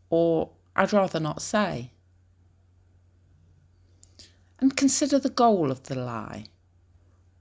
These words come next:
What outcome are you actually wanting? Is the truth more distressing than the consequences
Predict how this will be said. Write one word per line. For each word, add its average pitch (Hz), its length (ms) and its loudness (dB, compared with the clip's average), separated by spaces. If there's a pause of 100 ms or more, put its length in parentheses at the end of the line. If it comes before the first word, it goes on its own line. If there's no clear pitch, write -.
What 254 200 -2
outcome 151 680 -2 (240)
are - 40 -2
you 151 140 0
actually - 300 -2
wanting? 139 680 -6 (1600)
Is 175 200 -4
the 143 100 -10
truth - 580 -4
more 147 220 -2
distressing 143 800 -4
than 139 160 -6
the 147 60 -6
consequences - 1160 -6